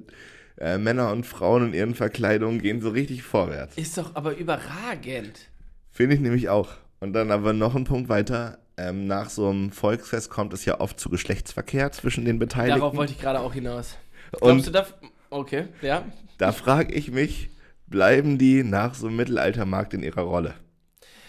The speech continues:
Speaker 2: Ähm, und ich glaube, dafür gibt es Klientel. Ich hab halt, ähm, ich komm ja aus in, in der Nähe von Nienburg und da gibt's auch in der Nähe ein, ein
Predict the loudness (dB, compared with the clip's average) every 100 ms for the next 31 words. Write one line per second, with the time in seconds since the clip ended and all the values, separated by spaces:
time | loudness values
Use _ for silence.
0 | -20 -20 _ _ _ _ -4 0 2 2
1 | 0 -4 -8 -2 0 0 -2 -4 -6 -4
2 | -2 0 0 -2 -4 0 0 0 -2 -2
3 | -4 -8 -10 -12 -8 -2 0 0 -2 -2
4 | -4 -12 _ _ -20 _ -4 -2 -2 -2
5 | 0 0 -2 -6 -4 -2 -4 -6 -4 -2
6 | -2 -4 -4 0 0 0 -4 -6 -8 -8
7 | -8 -8 -6 -6 -4 -4 -4 -2 -2 -2
8 | -4 -2 -2 -2 -4 -4 -4 -6 -6 -4
9 | -2 0 0 -2 -2 -4 -4 -4 -6 -6
10 | -6 -8